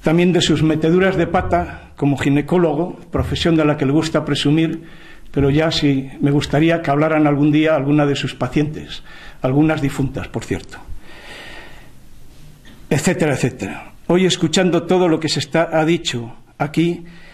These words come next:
creo que está todavía más justificado el librito que escribí, que es una especie de breviario,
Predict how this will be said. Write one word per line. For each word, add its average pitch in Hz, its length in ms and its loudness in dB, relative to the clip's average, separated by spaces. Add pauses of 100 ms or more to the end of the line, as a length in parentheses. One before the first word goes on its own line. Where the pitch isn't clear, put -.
(180)
creo 170 220 2
que 170 80 0
está 175 260 -2
todavía 165 300 4
más 160 200 0
justificado 156 920 0 (680)
el 147 160 2
librito 165 400 2
que 147 80 0
escribí, 156 560 0 (400)
que 180 80 0
es 170 120 0
una 175 160 4
especie 151 580 -2 (100)
de 135 160 0
breviario, 170 680 2